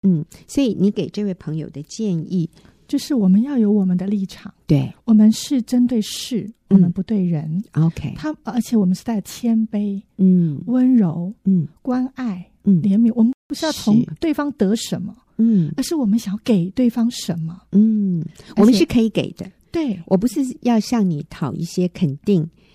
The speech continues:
Speaker 1: 和讨一些赞美，
Speaker 2: 嗯。嗯。
Speaker 1: 而是我愿意给你肯定。我看到你的优点，我就可以很自然地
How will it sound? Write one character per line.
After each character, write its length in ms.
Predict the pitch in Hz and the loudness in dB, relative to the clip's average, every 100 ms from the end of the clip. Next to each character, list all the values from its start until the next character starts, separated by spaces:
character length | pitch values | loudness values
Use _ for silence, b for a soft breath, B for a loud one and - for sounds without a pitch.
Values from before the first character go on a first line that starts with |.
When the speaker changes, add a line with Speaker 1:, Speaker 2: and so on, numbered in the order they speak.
| b | b
Speaker 1:
和 340 | _ 247 226 196 | _ 4 4 4
讨 200 | - 127 | -2 -6
一 80 | |
些 160 | 160 185 | -2 -4
赞 260 | 175 240 185 | -2 -2 0
美， 320 | 135 - - _ | -2 -6 -10 _
Speaker 2:
嗯。 220 | - 240 226 | -8 -4 -4
嗯。 60 | - | 0
Speaker 1:
而 80 | |
是 260 | 208 - 247 | 0 2 -2
我 100 | - | 0
愿 340 | 147 185 285 247 196 | 0 2 4 2 0
意 100 | 175 | -4
给 200 | 160 135 | -4 -6
你 160 | 139 143 | -6 -8
肯 200 | - - - | -8 -10 -6
定。 220 | 160 160 _ _ _ | -6 -6 _ _ _
我 80 | 185 | -4
看 280 | - 311 262 | -4 -4 -2
到 120 | 233 | 0
你 140 | 196 | 0
的 120 | 156 165 | 0 -2
优 220 | 190 196 | 0 -2
点， 220 | 175 147 | -2 -4
我 100 | 156 | -4
就 140 | - | -6
可 160 | 240 - | -4 0
以 240 | 180 156 - b | 0 0 -6 b
很 120 | 180 175 | 0 2
自 220 | - 294 | 2 2
然 340 | 196 131 147 | 2 0 -2
地 240 | 156 151 | -2 -2